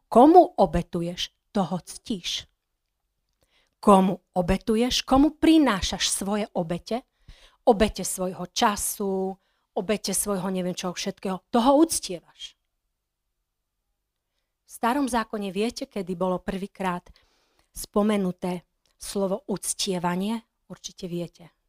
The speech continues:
Kedy prvýkrát sa spomína slovo uctievanie v Starom zákone? Tak.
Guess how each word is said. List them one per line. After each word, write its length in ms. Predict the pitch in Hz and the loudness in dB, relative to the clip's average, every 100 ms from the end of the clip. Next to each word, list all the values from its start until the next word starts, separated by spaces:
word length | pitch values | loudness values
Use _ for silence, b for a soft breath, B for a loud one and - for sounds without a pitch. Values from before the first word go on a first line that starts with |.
| _ _ _ _ _ _ _ _ _ | _ _ _ _ _ _ _ _ _
Kedy 240 | 202 185 - | -4 -4 0
prvýkrát 800 | 285 285 294 294 226 196 170 _ _ _ _ _ _ _ | 2 4 2 0 -6 -6 -8 _ _ _ _ _ _ _
sa 180 | - 190 | -8 -6
spomína 560 | - - 214 208 185 170 _ _ _ _ | -6 -2 -2 0 -4 -10 _ _ _ _
slovo 480 | - - 196 175 - - | -4 2 2 2 -4 -4
uctievanie 800 | - - - 202 180 180 185 185 | -4 -6 -6 -6 -4 -6 -6 -8
v 40 | |
Starom 400 | - 214 214 220 | -4 0 2 0
zákone? 500 | 196 190 - 185 175 _ _ _ _ _ _ _ _ _ _ _ _ _ _ _ _ _ | -2 -6 -6 -14 -14 _ _ _ _ _ _ _ _ _ _ _ _ _ _ _ _ _
Tak. 320 | - 160 _ | -20 -20 _